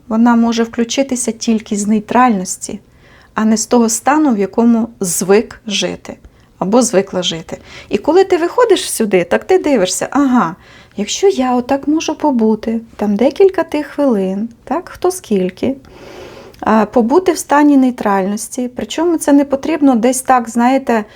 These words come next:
е, навмисне там медитувати там декілька годин. Кому потрібно, то медитуйте. Але в-, сам факт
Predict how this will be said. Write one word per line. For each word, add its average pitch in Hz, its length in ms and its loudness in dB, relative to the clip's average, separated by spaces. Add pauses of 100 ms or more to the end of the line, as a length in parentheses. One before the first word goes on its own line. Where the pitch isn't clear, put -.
(260)
е, 208 380 0
навмисне 220 640 2
там 208 360 0
медитувати 220 960 2
там 233 240 0
декілька 220 480 -2
годин. 202 520 0 (440)
Кому 415 220 2
потрібно, 247 520 -2
то 131 200 -8
медитуйте. 180 760 -4 (580)
Але 220 280 4
в-, - 560 -12
сам 247 360 2
факт - 540 -4